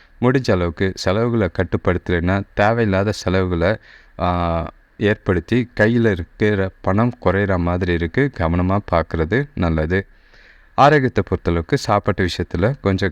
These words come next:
கவனமா இருக்க வேண்டியது அவசியமா இருக்கும். ஜீரண கோளாறு ஒரு சிலருக்கு ஏற்பட வாய்ப்பு இருக்கு. ஆக மொத்தம் மீனராசிக்கு கொஞ்சம் கவனமா இருக்க வேண்டிய ஒரு நாளா தான் இருக்கு. நல்ல பலனும் கெடுதலும் இருந்தாலும் அமைதியா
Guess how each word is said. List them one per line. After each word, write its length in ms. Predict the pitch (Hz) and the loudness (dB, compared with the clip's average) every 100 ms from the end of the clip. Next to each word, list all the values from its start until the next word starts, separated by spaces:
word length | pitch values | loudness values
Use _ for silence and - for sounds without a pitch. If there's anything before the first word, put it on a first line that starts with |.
| - | -2
கவனமா 320 | 87 90 85 | 0 0 0
இருக்க 200 | 82 80 | 0 -2
வேண்டியது 420 | 80 82 123 147 | -2 0 -2 -2
அவசியமா 440 | 85 85 - 92 85 | -2 -2 -2 -2 0
இருக்கும். 440 | 82 - 131 151 90 | -2 -2 -2 -2 0
ஜீரண 340 | 101 117 107 | 0 2 0
கோளாறு 540 | 90 90 85 87 110 | 0 0 0 0 -4
ஒரு 180 | 104 85 | -2 -4
சிலருக்கு 420 | 82 82 90 - | -2 -2 -2 -2
ஏற்பட 460 | 98 78 - 76 87 | -2 -2 -4 -2 -2
வாய்ப்பு 420 | 107 76 76 - | -2 -2 -4 -6
இருக்கு. 400 | 76 71 92 95 - _ _ - - | -6 -4 -2 -2 -4 _ _ -20 -8
ஆக 280 | - 127 139 | 2 2 4
மொத்தம் 360 | 117 82 92 95 - - | 0 0 -2 -2 -4 -2
மீனராசிக்கு 680 | 107 107 92 82 - 95 156 | 0 2 2 -2 -2 -2 -2
கொஞ்சம் 280 | - 104 101 | 0 0 0
கவனமா 380 | 87 85 92 92 | 0 0 2 0
இருக்க 220 | 85 - | 0 -2
வேண்டிய 340 | 82 80 92 135 | -2 0 0 0
ஒரு 220 | 87 87 | -2 -2
நாளா 320 | 78 80 78 | -2 0 0
தான் 180 | 80 98 | 0 -2
இருக்கு. 320 | 80 - 139 | -2 -2 -2
நல்ல 320 | 131 90 85 | 0 0 0
பலனும் 380 | 85 92 87 113 - | 0 0 0 -2 -2
கெடுதலும் 460 | 85 90 90 104 113 - _ - | -4 -2 -2 -2 -6 -14 _ -4
இருந்தாலும் 640 | 104 104 113 110 82 98 - - - | 0 2 2 2 2 -2 -4 -12 -6
அமைதியா 580 | 90 104 117 117 117 | -2 2 2 2 0